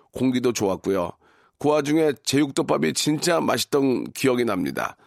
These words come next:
씨디 포장 작업은 제가 생각했던 것보다 엄청난 수작업을 필요로 하더라고요. 씨디 맞는 거 빼고는 포장까지 다 사람이 하는 일이랍니다. 그리고 포토카드 멤버별로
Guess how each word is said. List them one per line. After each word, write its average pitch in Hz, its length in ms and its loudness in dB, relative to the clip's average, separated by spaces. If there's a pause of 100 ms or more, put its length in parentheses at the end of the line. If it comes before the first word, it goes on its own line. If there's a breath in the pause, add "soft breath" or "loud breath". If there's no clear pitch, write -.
(360 soft breath)
씨디 185 420 -2
포장 180 420 0
작업은 147 420 0
제가 123 280 0
생각했던 147 500 0
것보다 117 320 0
엄청난 139 680 0
수작업을 151 560 0
필요로 135 320 0
하더라고요. 60 520 -4 (640 soft breath)
씨디 185 360 0
맞는 151 340 2
거 147 140 0
빼고는 139 460 0
포장까지 156 500 -2
다 147 380 0
사람이 156 300 0
하는 147 260 2
일이랍니다. 104 720 -4
그리고 117 400 0 (380 soft breath)
포토카드 165 720 -2
멤버별로 123 920 2